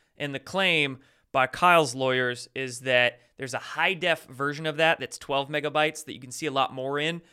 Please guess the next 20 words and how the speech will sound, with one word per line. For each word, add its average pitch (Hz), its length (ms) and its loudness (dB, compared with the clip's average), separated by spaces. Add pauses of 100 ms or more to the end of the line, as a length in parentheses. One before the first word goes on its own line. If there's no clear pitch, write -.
(300)
and 131 180 -4
they 131 120 0
would 131 180 -2
have, 123 180 -2
you 127 80 -6
know, 123 200 -2 (220)
that 160 380 6 (400)
could 165 180 0
have 175 120 -2
changed 254 460 -2
things. 113 320 -6
That 135 200 -2
could 170 140 -6
have 131 160 -8
given 160 280 -4 (240)
more 156 200 -2
context 165 680 -6
or 131 80 -2
a 120 60 -2
better 139 480 2